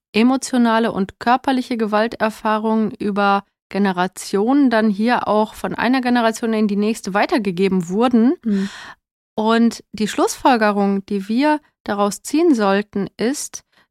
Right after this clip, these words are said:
Speaker 1: dass es an jedem einzelnen Menschen liegt, der vielleicht selbst aus einer Familie kommt, in der Gewalt eben auch über Generationen weitergegeben wird, sich zu entscheiden, diesen Kreislauf der Gewalt zu durchbrechen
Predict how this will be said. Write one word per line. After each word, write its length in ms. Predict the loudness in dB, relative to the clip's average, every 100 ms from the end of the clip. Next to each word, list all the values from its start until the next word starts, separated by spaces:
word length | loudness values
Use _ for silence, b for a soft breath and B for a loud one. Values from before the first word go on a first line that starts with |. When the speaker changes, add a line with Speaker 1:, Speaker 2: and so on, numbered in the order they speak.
| -6
Speaker 1:
dass 180 | -4
es 160 | -4 -4
an 320 | -2 0 0
jedem 600 | -2 -4 -4 -2 2 0 0
einzelnen 680 | 0 0 0 -2 0 2
Menschen 440 | 2 0 -2 0 0
liegt, 680 | 2 0 -2 -4 -12 -8
der 360 | -2 2 2 0 -6
vielleicht 380 | -4 -2 -4
selbst 480 | -4 -2 -2 -4 -6
aus 200 | -4 -4
einer 360 | -2 0 2 0
Familie 480 | 0 0 2 2 0
kommt, 520 | 0 4 6 4 0 -4
in 160 | 0
der 320 | 2 2 2 0 b b -4
Gewalt 500 | 0 2 2 0 0
eben 380 | 2 4 2 0 _ _
auch 220 | -2 -2
über 260 | -2 -2 -2
Generationen 840 | 0 -2 -2 -4 -2 0 2 2
weitergegeben 680 | 0 -2 -4 -4 -2 0 0
wird, 300 | -2 -6 -10 b b -10
sich 160 | -10
zu 140 | -6 -4
entscheiden, 600 | -4 -2 -2 0 2 0
diesen 400 | -2 -2 -2 -4
Kreislauf 640 | -4 -2 -2 0 -2 -2
der 140 | -4
Gewalt 560 | -2 0 0 0 -4 -12 -18
zu 180 | -10
durchbrechen 840 | -6 -6 -6 -10 -6 -6 0 0 0